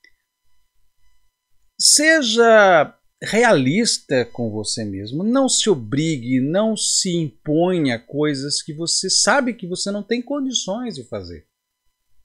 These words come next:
É o primeiro momento de realidade, né? Fala assim, eu posso ir até aqui, é o que eu posso fazer.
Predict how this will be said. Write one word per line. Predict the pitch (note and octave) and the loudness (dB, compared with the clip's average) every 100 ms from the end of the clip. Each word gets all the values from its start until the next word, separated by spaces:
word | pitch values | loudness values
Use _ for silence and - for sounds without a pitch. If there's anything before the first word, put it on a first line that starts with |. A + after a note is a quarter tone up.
| _ _ _ _ _ C4+ | _ _ _ _ _ -4
É | |
o | - | -2
primeiro | C4+ D#4 D#4+ | 0 0 2
momento | D4 A#3+ G3 A#3 - C3 | 4 4 2 0 -2 -10
de | G#2+ G#2+ D3+ D#3+ C#3 | -12 -8 -6 -2 -2
realidade, | B2 D#3 D#3+ A#2 B2+ C3+ A#2+ F2+ | 2 2 2 0 2 2 0 -4
né? | G2+ B2+ | -10 -12
Fala | C#3 | -10
assim, | - F3 | -8 -8
eu | |
posso | E3 _ A#3 A#3 - - G2+ - _ - - _ _ _ _ | -8 _ 0 0 -2 -6 -10 -16 _ -20 -20 _ _ _ _
ir | G#3+ B3+ | 2 6
até | A#3+ - | 6 4
aqui, | F#3+ A3 F3+ F#3+ - _ - - _ | 0 0 -8 -8 -10 _ -20 -20 _
é | D#3+ | -4
o | E3+ | -2
que | |
eu | A#3 | -2
posso | A#3 F3+ A3 - C3+ | 4 4 4 0 -10
fazer. | A2+ F#2 E2+ | -10 -10 -14